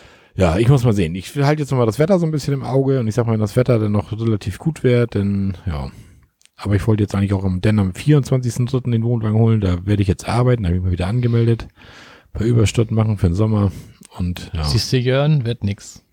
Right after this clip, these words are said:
Speaker 1: <laughs> Nun lass doch mal den armen Jörn in Ruhe. Ne? Ja, was soll's.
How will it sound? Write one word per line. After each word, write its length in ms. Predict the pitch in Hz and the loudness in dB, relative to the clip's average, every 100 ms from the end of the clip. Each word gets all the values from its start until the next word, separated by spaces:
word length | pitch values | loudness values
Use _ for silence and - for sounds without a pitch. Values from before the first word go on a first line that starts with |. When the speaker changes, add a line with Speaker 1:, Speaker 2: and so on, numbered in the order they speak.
| _ - | _ -2
Speaker 1:
<laughs> 600 | - - - - - - | 0 0 -6 -8 -10 -4
Nun 140 | 90 | -2
lass 180 | 87 98 | 0 0
doch 160 | 98 - | 0 0
mal 80 | 98 | -2
den 160 | 78 | 0
armen 220 | 85 78 | -2 -2
Jörn 340 | 71 73 69 67 | -4 -4 -4 -4
in 160 | 71 | -8
Ruhe. 240 | 76 76 69 - - - - - - - _ _ - | -8 -10 -10 -14 -14 -12 -14 -18 -20 -20 _ _ -8
Ne? 240 | 78 98 - - - _ _ _ _ _ _ _ _ _ - | -2 -2 -4 -18 -20 _ _ _ _ _ _ _ _ _ 0
Ja, 260 | 104 78 - - _ _ _ _ | 0 0 -6 -16 _ _ _ _
was 160 | - 123 | -6 -2
soll's. 380 | 131 82 - - | 0 0 -4 -14